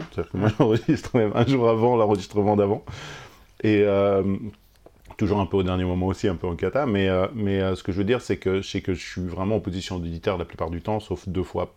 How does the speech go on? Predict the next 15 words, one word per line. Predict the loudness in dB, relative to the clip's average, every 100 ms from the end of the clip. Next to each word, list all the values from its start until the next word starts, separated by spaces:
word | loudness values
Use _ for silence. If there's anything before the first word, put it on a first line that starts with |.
| -6
par | -4
an. | -4 -6 -10 -20 -14
Et, | -8 -6 -6
et, | -8 -16 -18 -20 -12 -6
euh, | -4 -4
en, | -4 -8 -8
en |
moyenne. | -2 0 0 -2 -14 -18 -6
Euh, | -2 0 -2 -4
et | -2
donc, | -2 0 0
euh, | 0 0 -4 -8 -10 -8
et | -6
donc, | -6 -4 -4
euh, | -4 -6